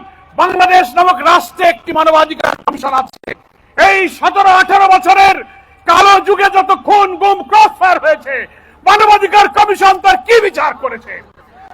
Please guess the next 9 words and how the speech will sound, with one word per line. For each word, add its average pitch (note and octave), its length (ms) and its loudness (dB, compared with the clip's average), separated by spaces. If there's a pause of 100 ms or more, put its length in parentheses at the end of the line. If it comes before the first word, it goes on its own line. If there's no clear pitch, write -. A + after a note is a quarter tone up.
বাংলাদেশের F#4 560 -2
সংবিধানে E4+ 640 0 (340)
কমিশনকে F4 480 -2
এখতিয়ার F4 420 0
দেওয়া E4 180 0
হয়েছে, D#4+ 440 0 (280)
তারা E4+ 220 0
সরকারের F4 520 -2
কাছে E4 400 0